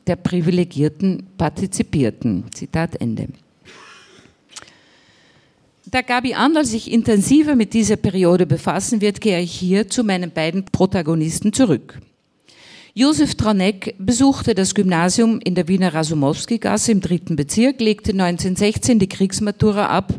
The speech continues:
und leistete dann bis neunzehnhundertachtzehn Kriegsdienst.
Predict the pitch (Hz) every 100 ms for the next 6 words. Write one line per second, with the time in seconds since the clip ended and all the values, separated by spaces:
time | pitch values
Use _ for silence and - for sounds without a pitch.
0 | - - - - - 233 214 185 202 226
1 | 269 254 262 240 - 180 208 220 220 208
2 | 175 170 196 170 135 - 254 226 156 131
3 | - 143 117 110 - -